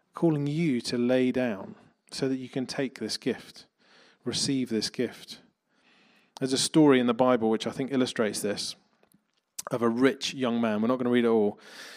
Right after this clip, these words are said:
But this rich young guy comes up to Jesus, and you can read the story in Luke eighteen, and he asks Jesus, "What do I have to do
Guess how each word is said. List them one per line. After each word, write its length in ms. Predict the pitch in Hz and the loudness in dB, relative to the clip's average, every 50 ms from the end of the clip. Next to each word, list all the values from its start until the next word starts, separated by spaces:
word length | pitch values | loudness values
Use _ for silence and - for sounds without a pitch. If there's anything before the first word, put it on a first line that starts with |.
| - - _ | -20 -20 _
But 80 | - 127 | 0 0
this 180 | 135 127 - | 2 2 2
rich 320 | 143 143 165 160 - - 165 | 2 2 2 2 2 0 0
young 220 | 165 151 151 143 | 2 2 2 4
guy 240 | 147 143 135 127 127 | 4 4 4 4 2
comes 320 | - - 147 147 147 135 | 0 -2 -2 0 0 0
up 120 | 135 - - | 0 0 -2
to 100 | 135 120 | -4 -4
Jesus, 420 | - 127 127 117 113 107 - - | -2 -2 -2 -2 -2 -4 -6 -6
and 80 | 117 113 | -6 -6
you 60 | 107 | -6
can 140 | - 127 123 | -4 -4 -2
read 180 | 127 131 123 | -2 -2 -2
the 60 | 120 | -4
story 340 | - - - 131 120 113 110 | -6 -4 -2 -2 0 0 0
in 100 | 110 110 | -2 -2
Luke 240 | 113 117 110 - - | -2 -2 -2 -2 -4
eighteen, 400 | 113 110 - - 123 120 113 104 | -6 -6 -6 -6 -4 -4 -4 -4
and 100 | 95 120 | -4 -2
he 80 | 123 131 | 0 2
asks 260 | 143 160 156 - - | 2 2 0 0 -2
Jesus, 400 | - 143 151 143 123 113 104 117 | -2 -2 -2 -2 -2 -6 -8 -4
"What 240 | 131 139 156 123 - | 0 0 0 0 0
do 140 | 151 147 | -2 -2
I 60 | 143 135 | -2 -4
have 200 | 131 135 - - | -6 -8 -10 -10
to 80 | 123 110 | -8 -4
do 280 | 120 127 113 101 98 | -2 -2 -2 -2 -6